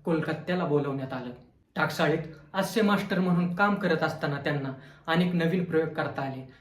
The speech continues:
व त्यांनी नवीन उपकरणांचा शोध लावला. टाकसाळीतील प्रचंड मोठ्या भट्टीतील अचूक तापमान मोजण्याचे उपकरण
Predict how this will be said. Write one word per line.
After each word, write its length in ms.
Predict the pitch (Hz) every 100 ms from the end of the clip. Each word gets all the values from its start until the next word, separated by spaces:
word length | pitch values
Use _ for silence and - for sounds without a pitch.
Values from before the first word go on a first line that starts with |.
| -
व 80 | 156
त्यांनी 340 | 151 160 156 165 - -
नवीन 400 | 170 170 196 175
उपकरणांचा 560 | - 160 147 165 165 143
शोध 220 | 147 135
लावला. 320 | 135 131 131 - - - - -
टाकसाळीतील 640 | 214 214 247 240 247 226
प्रचंड 380 | 233 220 254 214
मोठ्या 360 | 202 185 180 160
भट्टीतील 520 | 175 - 180 175 - - -
अचूक 380 | 170 226 214 196
तापमान 380 | 180 180 170 160
मोजण्याचे 440 | 151 139 165 156
उपकरण 400 | 147 - 147